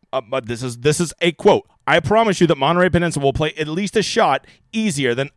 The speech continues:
either of the other two courses." And if you don't know what a full shot is, over fifty, what is it, fifty-two players on every wave, well, you're a dumb shit and you don't understand math.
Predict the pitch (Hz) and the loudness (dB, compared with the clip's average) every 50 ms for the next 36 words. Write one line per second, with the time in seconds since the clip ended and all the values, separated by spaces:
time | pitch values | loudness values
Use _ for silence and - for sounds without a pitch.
0 | _ - 135 151 165 165 175 170 147 139 147 156 143 135 127 127 135 - - 131 | _ 0 2 4 4 4 4 2 2 2 0 2 2 2 0 0 -2 -2 0 0
1 | 117 101 90 92 107 113 110 107 143 190 240 262 254 254 254 240 - - - - | -2 -2 -4 -8 -12 -12 -10 -6 0 2 2 2 2 2 2 2 0 0 -2 0
2 | - 214 208 190 - - 196 180 185 190 202 202 202 190 - - - - - - | 0 0 2 0 0 -2 0 0 0 2 2 0 0 0 -2 -6 -14 -20 -20 -20
3 | 170 - - 185 190 165 175 160 - - - 202 185 - - 196 185 175 151 151 | -6 0 2 4 4 4 2 0 -2 0 0 0 0 0 -4 -8 -6 -4 -2 -2
4 | 139 113 107 - - - 202 180 - 202 151 202 202 - - 190 190 196 196 175 | -4 -4 -6 -8 -2 -2 0 0 0 -2 0 0 0 2 2 2 2 2 2 2
5 | 180 160 165 170 180 165 147 165 185 202 185 170 156 135 131 151 208 226 185 127 | 0 0 0 0 0 2 2 2 2 2 2 0 0 0 2 2 2 2 2 0
6 | 117 95 135 151 180 196 165 - 135 123 120 120 135 175 202 190 156 135 135 131 | -4 -4 -2 0 0 0 0 -2 -4 -6 -6 -6 0 2 2 2 2 0 -2 -4
7 | 117 - - 123 104 95 101 117 131 117 - - - - | -4 -6 -6 -6 -6 -6 -4 -4 -4 -6 -6 -10 -14 -20